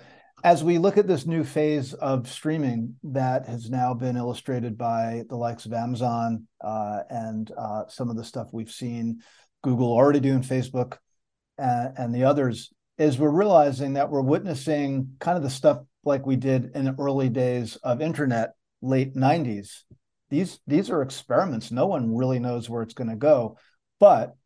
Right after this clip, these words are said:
I think if we try to keep a sober mind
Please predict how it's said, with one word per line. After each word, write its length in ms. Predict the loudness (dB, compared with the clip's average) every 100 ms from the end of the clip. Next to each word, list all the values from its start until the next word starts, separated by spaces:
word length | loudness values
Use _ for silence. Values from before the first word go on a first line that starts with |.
| _ _
I 100 | -4
think 260 | -4 -4 -2
if 140 | -2
we 340 | 0 2 2 0 -16 _ _ _ _ _ _
try 200 | 6 6
to 180 | 6 2
keep 300 | -2 -4 -2
a 80 | -4
sober 500 | -4 0 2 2 2
mind 640 | 4 4 4 0 -4